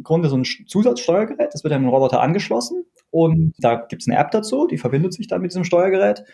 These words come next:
läuft auf jedem Android-Tablet und, ähm, mit dieser App, äh, versetzt man den Roboter in einen Modus, in dem er ihm was zeigen kann.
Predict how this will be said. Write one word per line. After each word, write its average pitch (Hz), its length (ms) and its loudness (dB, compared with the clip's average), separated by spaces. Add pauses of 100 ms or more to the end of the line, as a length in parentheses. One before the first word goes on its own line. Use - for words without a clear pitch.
(480)
läuft 120 260 0
auf - 160 -6 (240)
jedem 123 240 0
Android-Tablet 202 640 0
und, 160 720 0
ähm, 139 380 2 (120)
mit 139 140 0
dieser 196 260 4
App, 156 360 0
äh, - 560 -8 (600)
versetzt 180 380 0
man 170 140 0
den 151 80 2
Roboter 180 340 2
in 147 60 -2
einen 131 200 2
Modus, 160 380 2
in 156 80 0
dem 156 140 0
er 139 60 0
ihm 135 80 -2
was - 160 -6
zeigen 117 340 -4
kann. 339 240 -8